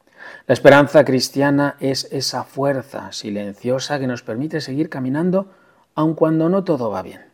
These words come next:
Es creer que cada día es una nueva oportunidad para amar mejor, para acompañar más, para confiar más. La esperanza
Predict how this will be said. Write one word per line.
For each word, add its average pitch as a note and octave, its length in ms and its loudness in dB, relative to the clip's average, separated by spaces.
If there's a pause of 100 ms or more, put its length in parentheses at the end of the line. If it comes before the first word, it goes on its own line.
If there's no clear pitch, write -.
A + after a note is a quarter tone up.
(680)
Es D3 200 4
creer B2 460 4
que G2+ 200 -10
cada C3+ 280 -6
día C3 420 -4
es C#3 240 -2
una A#2+ 160 -2
nueva A#2 200 -2
oportunidad A2 720 -10 (160)
para G#2 240 -6
amar G#2 260 -6
mejor, C3+ 420 -4 (420)
para B2+ 160 -2
acompañar G#2 540 -4
más, C#3+ 420 -4 (200)
para G#2+ 180 -6
confiar G#2 480 -8
más. - 380 -16 (680)
La B2+ 100 4
esperanza C3+ 800 6